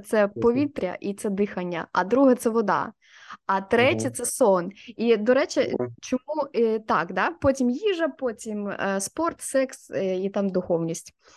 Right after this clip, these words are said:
Speaker 1: Тому що якщо ти, е, не функціонуєш гарно, то яка духовність вже, в принципі, про що можна говорити? Так от, е, сон — це великий такий, е, подарунок, е, природи,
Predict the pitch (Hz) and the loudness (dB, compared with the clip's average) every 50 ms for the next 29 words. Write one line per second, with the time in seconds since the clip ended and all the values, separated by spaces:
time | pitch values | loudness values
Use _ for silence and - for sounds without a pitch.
0 | _ - - - 226 233 233 233 - 247 226 214 220 - 247 233 226 220 202 196 | _ -18 -8 -2 0 0 2 2 2 2 0 0 -2 -2 0 0 2 2 0 0
1 | 196 - 233 226 220 214 202 180 - - 196 202 202 196 190 202 220 226 220 - | -2 -2 -2 -2 0 0 0 -2 -2 -2 -2 -2 -2 -4 -6 -6 -6 -6 -6 -6
2 | - 220 208 - - - 226 220 214 214 208 196 185 196 214 226 247 247 214 202 | -6 -8 -8 -8 -4 -4 -2 -2 0 0 -2 0 0 2 0 2 0 0 -2 -2
3 | 202 196 196 196 196 226 220 202 190 196 - - 190 190 185 185 180 - - 175 | -2 -2 -2 -2 -2 -4 -6 -6 -6 -8 -6 -6 -6 -6 -6 -8 -10 -10 -12 -10
4 | 185 175 180 - - 190 180 - - - 175 180 - - - - 202 202 196 190 | -8 -8 -10 -6 -6 -6 -6 -6 -10 -12 -10 -10 -10 -14 -12 -10 -8 -6 -6 -6
5 | 185 185 180 185 - - - 175 175 185 175 160 147 - _ - _ _ _ - | -6 -8 -8 -8 -10 -10 -8 -8 -8 -8 -8 -10 -10 -12 _ -20 _ _ _ -20
6 | - - - - - - - - - _ - 220 226 240 262 285 269 - - - | -20 -20 -20 -20 -20 -20 -20 -20 -18 _ -6 -6 0 2 0 0 0 -4 -10 -6
7 | 226 226 226 214 220 220 - - 302 311 - 466 - - 294 262 247 269 285 339 | -4 -2 -2 -2 -2 -4 -4 -4 -4 -4 -4 -4 -4 -2 -2 2 2 2 2 2
8 | 330 - 285 - 277 277 - 269 262 262 254 - - - 226 233 226 226 226 220 | 0 -4 -4 -4 -6 -6 -2 -2 0 0 0 -2 -4 -4 -4 -2 -2 -2 -2 -4
9 | 220 220 233 220 240 240 262 302 320 302 269 262 - - - 226 220 220 208 208 | -4 -4 -4 -2 0 0 0 0 0 -2 -2 -4 -6 -10 -10 -6 -4 -4 -4 -4
10 | 202 202 202 - - _ - 233 226 220 220 240 285 302 262 247 233 220 214 | -4 -4 -6 -6 -8 _ -2 0 0 2 2 2 2 2 2 2 2 2 0